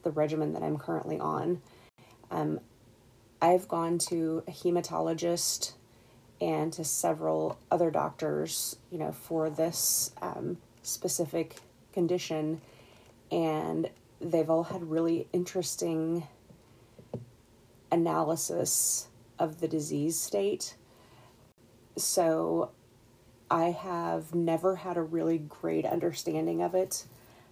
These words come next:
um, although I've done plenty of my own research, and obviously people in my family talk about it because it's a common factor. Huh. <laughs>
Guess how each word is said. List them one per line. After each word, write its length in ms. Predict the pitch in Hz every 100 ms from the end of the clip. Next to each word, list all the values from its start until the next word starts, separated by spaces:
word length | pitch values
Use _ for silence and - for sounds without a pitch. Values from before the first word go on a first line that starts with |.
| -
um, 220 | 175 165
although 360 | - 165 165 160
I've 160 | 160 -
done 280 | - 165 - -
plenty 400 | - 359 392 403
of 60 | 359
my 220 | 359 339
own 160 | 339 330
research, 800 | 156 160 - 143 156 - - - - - - - - - 180
and 720 | 165 160 160 160 160 165 175 - - - -
obviously 680 | 160 170 170 - 165 165 - -
people 260 | - 185 175
in 80 | 165
my 120 | 156
family 360 | 143 185 185 165
talk 280 | - 190 175
about 200 | 147 156
it 160 | 170
because 380 | 175 - 160 139
it's 280 | 175 170 -
a 60 | -
common 400 | - 165 160 156
factor. 520 | - 202 202 151 190 - - -
Huh. 140 | 185 147 - - - - 165 - 262 - -
<laughs> 420 | 240 285 320 247